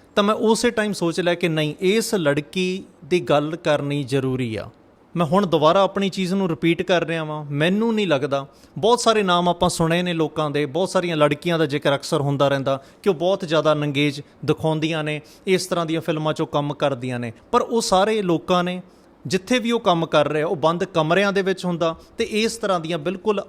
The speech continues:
ਅਲੱਗ ਵੈੱਬਸਾਈਟਸ ਦੇ ਉੱਪਰ ਇਹ ਚੀਜ਼ਾਂ ਕੀਤੀਆਂ ਜਾਂਦੀਆਂ ਨੇ। ਸਮ੍ਰਿਤੀ ਜੈਨ ਨਾਮ ਦੀ ਇਹ ਇੰਜੀਨੀਅਰ ਲੜਕੀ ਇਸ ਚੀਜ਼ ਨੂੰ, ਮੈਂ ਤਾਂ ਇਹ ਕਹੂੰਗਾ ਕਿ ਆਪਣੇ ਦਮ 'ਤੇ,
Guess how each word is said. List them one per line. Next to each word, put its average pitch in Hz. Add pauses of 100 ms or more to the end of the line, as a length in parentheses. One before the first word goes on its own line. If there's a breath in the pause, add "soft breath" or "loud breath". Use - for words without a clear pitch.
ਅਲੱਗ 165
ਵੈੱਬਸਾਈਟਸ 165
ਦੇ 156
ਉੱਪਰ 151
ਇਹ 156
ਚੀਜ਼ਾਂ 143
ਕੀਤੀਆਂ 160
ਜਾਂਦੀਆਂ 107
ਨੇ। 98 (220)
ਸਮ੍ਰਿਤੀ 226 (140)
ਜੈਨ 165
ਨਾਮ 165
ਦੀ 170
ਇਹ 190
ਇੰਜੀਨੀਅਰ 160
ਲੜਕੀ 143 (400 loud breath)
ਇਸ 220
ਚੀਜ਼ 156
ਨੂੰ, 156 (220)
ਮੈਂ 180
ਤਾਂ 220
ਇਹ 226
ਕਹੂੰਗਾ 220
ਕਿ 226
ਆਪਣੇ 214
ਦਮ 165
'ਤੇ, 123